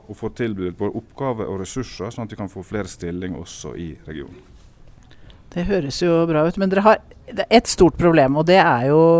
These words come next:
Speaker 2: befolkningsnedgang. Hva skal du, eh, ser du noe håp der? Kan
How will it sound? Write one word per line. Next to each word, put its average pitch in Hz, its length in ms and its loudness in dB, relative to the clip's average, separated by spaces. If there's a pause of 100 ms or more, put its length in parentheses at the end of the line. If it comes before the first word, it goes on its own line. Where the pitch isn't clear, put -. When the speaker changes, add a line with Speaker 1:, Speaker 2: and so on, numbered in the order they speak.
(340)
Speaker 2:
befolkningsnedgang. 143 960 0 (1080)
Hva 156 140 0
skal 175 160 2
du, 180 100 6
eh, 165 480 4
ser 165 240 6
du 160 80 2
noe 175 480 4
håp 170 320 4
der? 196 240 6
Kan 196 160 -2